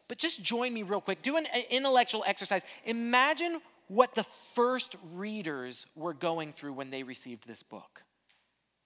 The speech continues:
This is the end of an era. This is a time of tra-, transition.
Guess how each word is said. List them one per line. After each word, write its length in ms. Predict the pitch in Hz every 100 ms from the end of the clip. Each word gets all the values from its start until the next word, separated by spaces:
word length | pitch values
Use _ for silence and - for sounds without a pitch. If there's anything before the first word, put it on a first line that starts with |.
| _ _ _ _ _ _ _ _
This 220 | 269 294
is 160 | 311 196
the 240 | 233 226 -
end 720 | 220 254 214 180 202 226 185 - _ _ _ _
of 160 | 196 202
an 120 | 226
era. 380 | 202 233 277 196 123 - _ _ _ _ _ _ _ _ - _
This 180 | 285 294
is 160 | 302
a 100 | 269
time 540 | 254 - 262 285 269 247
of 160 | 240 -
tra-, 360 | - 247 247 247
transition. 680 | - 254 240 220 302 262 180